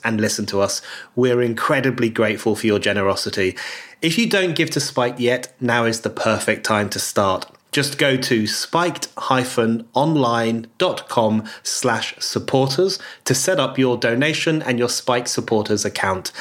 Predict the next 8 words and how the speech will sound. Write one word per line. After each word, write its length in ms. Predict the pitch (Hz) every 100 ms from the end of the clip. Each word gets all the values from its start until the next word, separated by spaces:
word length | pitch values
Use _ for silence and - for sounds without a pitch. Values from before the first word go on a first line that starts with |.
| - - -
That's 420 | 123 113 - -
spiked 540 | - - 170 175 147 - -
hyphen 680 | - 135 123 - 127 120 127
online 680 | 147 185 170 113 117 117 110
dot 300 | 170 190 -
com 480 | - 107 107 113 113
slash 560 | - - 127 127 - -
supporters. 880 | - - 147 - 117 98 98 85 -